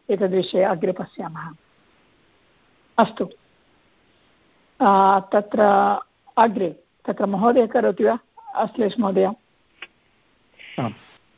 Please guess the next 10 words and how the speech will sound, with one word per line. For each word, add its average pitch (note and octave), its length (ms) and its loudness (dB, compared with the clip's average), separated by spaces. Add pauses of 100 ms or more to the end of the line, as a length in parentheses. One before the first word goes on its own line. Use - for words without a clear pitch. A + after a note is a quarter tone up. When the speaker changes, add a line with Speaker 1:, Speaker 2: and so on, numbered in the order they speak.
(760)
Speaker 2:
शिष्यः C3+ 400 2
वदति, B2 600 0 (140)
"गृहस्वामी C3 960 -2 (720)
मित्रस्य C3 500 0
स्वागतं C3 560 0
करोति" A#2+ 520 -4 (460)
इति C#3 200 2
वाक्यं C3 440 -2
किं D3 520 -4
साधु? A#2 540 -6